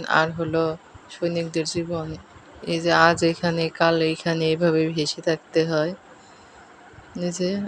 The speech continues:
আমার হাজব্যান্ডের পোস্টিং হয়ে গেছে, আমাদের এই মাসে কিছুদিনের ভিতরে এইখান থেকে চলে যেতে হবে ইনশাআল্লাহ।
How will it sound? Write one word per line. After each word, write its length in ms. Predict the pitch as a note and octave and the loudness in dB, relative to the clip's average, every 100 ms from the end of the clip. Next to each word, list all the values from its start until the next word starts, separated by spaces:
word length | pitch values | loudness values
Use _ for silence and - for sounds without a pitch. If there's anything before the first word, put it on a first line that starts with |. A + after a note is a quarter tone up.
| - | -8
আমার 260 | F3 E3+ F3 | -6 -2 0
হাজব্যান্ডের 520 | E3 E3+ E3+ E3+ F3 | -2 -2 -4 0 0
পোস্টিং 380 | F3+ F3+ - F3 F3 | 0 -2 -4 -4 -2
হয়ে 200 | E3+ E3 | -2 -2
গেছে, 280 | E3+ - E3+ F3 D#3 | -4 -2 -2 -2 -4
আমাদের 320 | D#3+ D#3 D#3+ D#3 | -4 0 0 2
এই 140 | D#3+ E3 | 0 -2
মাসে 280 | E3 - D#3+ D3 D3 - - | -6 -4 -4 -4 -8 -16 -18
কিছুদিনের 540 | - - E3+ E3 E3 | -18 -10 -4 -2 0
ভিতরে 360 | E3 E3 E3+ E3 E3+ | -2 0 2 2 2
এইখান 200 | E3+ E3 | 0 -2
থেকে 200 | E3+ E3+ - | 0 -2 0
চলে 200 | F3+ F3+ F3+ | 0 2 0
যেতে 180 | F3 F3 | -2 0
হবে 300 | E3+ D#3 D#3+ F#3 F3+ | 0 0 -2 -4 -6
ইনশাআল্লাহ। 580 | F3 - D#3 D#3 D#3 | -8 -6 -4 0 -2